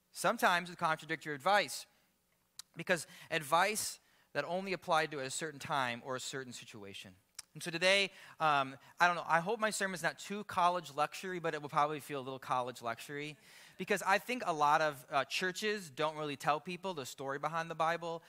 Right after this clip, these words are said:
how we got to where we are, the makeup, the nuts and bolts, and then a lot of people end up going off to Bible college or to become a pastor, and they sit in these classrooms and they're like, "Oh, wow, this is a lot of information. I didn't know about this. I didn't grow up in church."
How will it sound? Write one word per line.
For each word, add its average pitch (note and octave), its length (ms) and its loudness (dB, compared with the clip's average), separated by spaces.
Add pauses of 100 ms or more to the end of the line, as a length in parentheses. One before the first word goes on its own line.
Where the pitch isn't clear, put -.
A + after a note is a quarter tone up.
(140)
how D3 160 0
we C3+ 80 -6
got C#3 280 2
to D#3+ 80 -12
where D#3 140 -6
we D3 140 -6
are, C3+ 380 2 (160)
the B2+ 80 -8
makeup, C#3+ 560 0
the B2 40 -10
nuts C3+ 300 -6
and C3 100 -10
bolts, B2 380 -6
and D#3 100 -8
then D3+ 60 -4
a C#3 80 2
lot C#3+ 220 4
of - 40 -10
people D#3+ 240 -8
end C#3+ 120 -4
up C3+ 160 -8
going B2+ 280 -4
off A#2+ 220 -4
to A#2 80 -14
Bible F#3+ 280 4
college E3 460 0
or C3+ 80 -4
to B2+ 60 -8
become B2 160 -10
a A2 60 -8
pastor, F3 580 -4 (260)
and D3 120 -10
they C#3 60 -6
sit F3 220 -4
in E3+ 80 -4
these D3 160 -8
classrooms D3 520 -4
and C3 80 -10
they're B2 80 -6
like, A#2 180 -2
"Oh, E3 80 -4
wow, C3+ 160 -4
this D3 220 -10
is E3+ 100 -10
a C#3+ 60 -4
lot A2+ 240 -2
of A#2 80 -6
information. B2+ 500 -8
I A2 80 -4
didn't A#2 220 -8
know C3+ 140 -4
about B2 260 -4
this. G#2 200 -10
I A#2 40 -12
didn't A2+ 340 -10
grow A#2 140 -6
up A2+ 100 -10
in G#2+ 60 -16
church." B2+ 520 -10